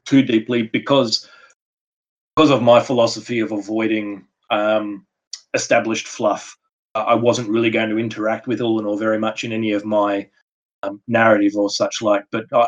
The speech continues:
I'm always interested to try and find out as much as I can. But yeah, nah, I,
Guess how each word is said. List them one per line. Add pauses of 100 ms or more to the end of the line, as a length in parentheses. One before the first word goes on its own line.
I'm
always
interested
to
try
and
find
out
as
much
as
I (220)
can. (560)
But
yeah,
nah,
I,